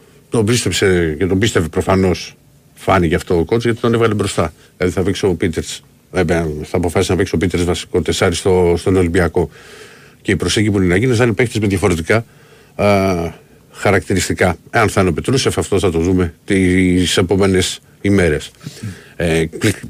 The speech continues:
πάρα πολύ καλή νέα, καλή εμφάνιση και νέο ρεκόρ καριέρας στην Ευρωλίγα από τον Γκάναρ, που μετά τους είκοσι τρεις πόντους με την Μπασκόνια. Βέβαια, εκεί δεν συνδυάστηκε με νίκη, πολύ καλή του εμφάνιση σήμερα. Έβαλε είκοσι πέντε, ε,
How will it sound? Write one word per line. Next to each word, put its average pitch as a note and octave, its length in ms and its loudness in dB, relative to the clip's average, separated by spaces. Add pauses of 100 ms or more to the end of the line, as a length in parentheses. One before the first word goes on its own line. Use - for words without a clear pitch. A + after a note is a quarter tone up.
(140)
πάρα B2 260 2
πολύ G#2+ 180 0
καλή G2+ 260 2
νέα, A2+ 200 2
καλή G2+ 240 0
εμφάνιση G#2 380 0
και F#2 100 2
νέο G#2 180 4
ρεκόρ F#2 240 -2
καριέρας F2+ 400 2
στην F#2+ 120 -2
Ευρωλίγα F2+ 340 0
από F2 140 0
τον D#2+ 100 -2
Γκάναρ, F2+ 320 2
που - 140 -16
μετά E2+ 280 -2
τους - 80 -10
είκοσι - 220 -6
τρεις F#2+ 160 -4
πόντους E2+ 220 -2
με E2+ 60 -2
την E2 100 -2
Μπασκόνια. E2+ 500 0 (640)
Βέβαια, F#2+ 260 0
εκεί F#2+ 160 -2
δεν F#2 140 2
συνδυάστηκε F2+ 540 0
με F2+ 100 2
νίκη, F2+ 240 0
πολύ F2+ 180 0
καλή F2+ 200 0
του E2 80 -2
εμφάνιση E2+ 400 -2
σήμερα. E2+ 480 0 (420)
Έβαλε F#2 260 0
είκοσι - 280 -4
πέντε, F#2 440 0 (1000)
ε, - 60 -10